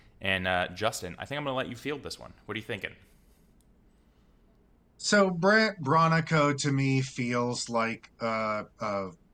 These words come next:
Speaker 2: two point five to three on the speed.
Speaker 1: Mm-hmm.
Speaker 2: You know, I don't know that he's, uh, he's not much of a burner that I've seen.
Speaker 1: Yeah, so I will tell you,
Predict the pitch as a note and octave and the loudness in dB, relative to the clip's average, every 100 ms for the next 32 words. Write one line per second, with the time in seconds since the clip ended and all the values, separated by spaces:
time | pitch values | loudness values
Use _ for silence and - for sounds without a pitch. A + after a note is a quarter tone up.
0 | _ _ _ _ _ - - - A2+ A2 | _ _ _ _ _ -20 -20 -14 -10 -10
1 | G#2 - G#2+ G2+ - G2 G2 F#2+ - F#2+ | -10 -8 -6 -6 -6 -4 -6 -8 -12 -12
2 | - G#2 G#2 G#2 G#2 G2+ G2 - A2 G2+ | -8 -6 -4 -4 -4 -4 -6 -8 -6 -2
3 | G2+ G#2 - _ _ _ - F#2 G#2 _ | -2 -2 -6 _ _ _ -18 -14 -16 _
4 | - - A2 G#2+ A2+ C3+ C3+ B2+ A#2+ A#2 | -14 -4 2 4 6 6 4 4 2 2
5 | A2+ A2 - A2+ G#2 G#2 F#2+ - - A#2 | 2 -2 -6 -6 -4 -2 -4 -8 -6 -4
6 | A#2+ B2 C3+ G#2 C#3+ C3+ C#3+ C#3+ C3+ B2+ | -2 0 -2 -2 -4 0 2 2 0 -4
7 | A2+ A2+ A2 - G#2+ G#2+ A2 G#2+ A2 A#2+ | -2 0 0 -2 -4 -4 -2 -2 -2 -2
8 | A2+ A2+ A2+ - A#2 A#2 A#2+ B2+ - _ | -2 -2 -2 -4 -4 -4 -4 -6 -8 _
9 | - - - G#2 - _ G#2 G#2 C3 A#2 | -18 -16 -10 -12 -12 _ -2 0 0 -4
10 | A2+ G#2+ F#2+ F2 | -2 -2 -2 -6